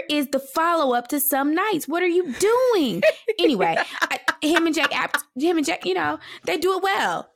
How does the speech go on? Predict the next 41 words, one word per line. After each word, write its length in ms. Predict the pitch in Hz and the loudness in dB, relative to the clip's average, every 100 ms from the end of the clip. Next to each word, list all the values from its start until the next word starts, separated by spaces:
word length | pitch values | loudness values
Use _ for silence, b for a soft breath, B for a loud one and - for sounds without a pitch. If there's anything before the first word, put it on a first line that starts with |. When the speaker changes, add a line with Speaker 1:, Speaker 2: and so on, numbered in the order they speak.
| - | -4
Speaker 1:
They 100 | 302 | -2
do 160 | 302 | 0
it 80 | 302 | 0
well. 280 | 277 220 175 | 2 2 2
And 160 | 214 | 0
I 100 | 226 | -2
probably 380 | 247 294 254 254 | -2 -2 0 0
wouldn't 180 | 233 240 | 0 0
do 80 | 240 | 0
a 60 | |
follow-up 340 | 233 233 226 233 | 0 0 -2 -2
to 100 | 240 | -2
my 100 | 220 | -2
album 300 | 226 220 226 | -2 -2 -2
if 100 | 208 | -2
I 120 | 202 196 | -2 -2
was 160 | 202 | -4
getting 180 | 196 208 | -4 -2
Taylor 260 | 226 202 208 | -2 -2 -2
Swift 240 | 208 202 | -2 -4
checks 300 | - 202 - | -4 -4 -6
either. 220 | 151 - - b b b _ - | -10 -10 -20 b b b _ -4
They 380 | 240 240 240 247 | 0 2 0 0
Speaker 2:
Well, 160 | 170 147 | 0 2
Speaker 1:
do 200 | 220 208 | 2 2
it 180 | 220 _ - | -2 _ -2
well. 340 | 208 180 151 - | 0 2 0 -4
Speaker 2:
well. 360 | 160 147 135 139 | -4 -4 -4 -4
Speaker 1:
There's 140 | 254 254 | -2 0
no 100 | 226 | -2
comparison. 460 | 214 190 - - - _ _ | -4 -6 -8 -12 -18 _ _
Speaker 2:
There's 180 | 160 165 | -4 -2
a, 100 | 151 - B B | -4 -8 B B
now, 540 | - 214 202 196 185 185 _ - | -2 0 2 0 -4 -8 _ -12
now 240 | 170 185 180 | -2 0 2
what 180 | 175 | 2
I'll 160 | 208 269 | 0 0
say 360 | - 233 185 165 | -2 0 0 0
to 160 | - | -2
that 300 | 175 214 220 - | -2 -2 -4 -6
is 640 | 147 135 - - - - | -6 -6 -10 -14 -20 -20